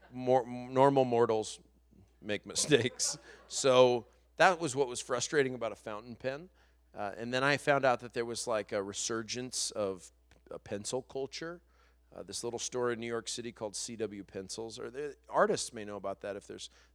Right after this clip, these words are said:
like, there's art majors in here. Uh, what do we have? One of those? Uh, Rachel, good job. <laughs> So, <laughs> there, so, so I got into, like, nerdy pencils. Uh, there's a company called Blackwing,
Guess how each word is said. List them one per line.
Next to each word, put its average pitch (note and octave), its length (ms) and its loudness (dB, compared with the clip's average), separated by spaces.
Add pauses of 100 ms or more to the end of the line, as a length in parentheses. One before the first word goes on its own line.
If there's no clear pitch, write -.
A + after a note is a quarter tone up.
like, G#2 120 -12
there's G2+ 280 -8
art G2 240 -6
majors E2 420 -14
in D#2+ 120 -14
here. E2 200 -18 (440)
Uh, G2 160 0
what G2 140 -2
do G#2 40 -2
we G2 80 -4
have? E2+ 120 -10
One G#2+ 280 2
of A#2 160 4
those? B2+ 400 2 (460)
Uh, G2 140 -4 (120)
Rachel, B2 320 6
good B2+ 160 0
job. A2+ 460 6
<laughs> - 60 -18
So, D#3 500 8 (640)
<laughs> - 400 -20
there, C3 240 8
so, C#3 480 8 (380)
so D3+ 320 0
I D#3 100 8
got D#3 180 6
into, D3+ 320 2
like, B2 400 -4
nerdy A#2 420 -4
pencils. - 720 -12 (560)
Uh, F2+ 40 -14
there's G2+ 160 -8
a - 40 -10
company B2+ 220 0
called A2 300 2
Blackwing, A#2+ 800 -2